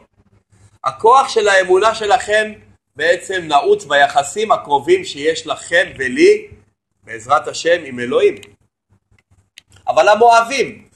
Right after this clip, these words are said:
השיטה שלהם לפרק את הכוח הזה מעם ישראל. מה השיטה? הם משתמשים בעושר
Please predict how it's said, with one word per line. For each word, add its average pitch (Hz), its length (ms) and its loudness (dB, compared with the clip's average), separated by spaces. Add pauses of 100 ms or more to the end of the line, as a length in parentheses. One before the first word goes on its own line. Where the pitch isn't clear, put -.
(240)
השיטה 240 400 0
שלהם 254 560 2
לפרק 214 600 0
את - 120 -6
הכוח 226 540 4
הזה 185 460 0
מעם 165 280 -4
ישראל. 123 420 -4 (100)
מה 165 160 2
השיטה? 190 500 2 (460)
הם 311 220 4
משתמשים 247 640 0
בעושר 160 760 0